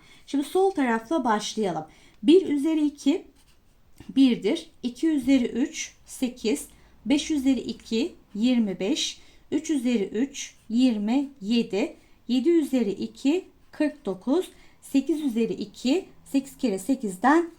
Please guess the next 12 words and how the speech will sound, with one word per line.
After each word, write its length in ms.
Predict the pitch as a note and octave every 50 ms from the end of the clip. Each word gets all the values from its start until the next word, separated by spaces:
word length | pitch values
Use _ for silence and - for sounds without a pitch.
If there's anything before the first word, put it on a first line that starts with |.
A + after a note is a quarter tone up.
| _ _
altmış 580 | C4 B3 F#3+ F#3+ - - B3+ C4 - - - -
dört. 180 | F#3+ D3+ - - - - - - - _ -
Mesela 560 | B3+ D#4 D4+ - - C4 F#3+ F#3 D#3+ D3 - - - _ - _ _ _
diyor 260 | A#3 D#4+ A4+ B4 A4+
ki 140 | - A#3+ G3+
sol 360 | G3 - - - D#4 E4+ F#4
tarafa 640 | F#4 - D#4 C4+ A#3 F#3+ F#3+ - - G3+ G#3+ F4 A4 - - _ - - - _
başlangıç 680 | G3 A3+ A3+ A#3+ - - - D4 D4+ D4+ E4+ F#4+ - -
noktasına 560 | D#4 D4 D4 - C4 B3+ B3 - A#3+ A3 G#3
uzaklığı 600 | - A#3 A#3 G#3+ A#3+ A3+ A3+ A3+ - A3 G#3+ F#3+
altmış 640 | F#3+ - G#3+ G3 G3 - - B3 B3+ B3 - - -
dört 380 | C#4+ D4+ E4+ E4+ D#4 - -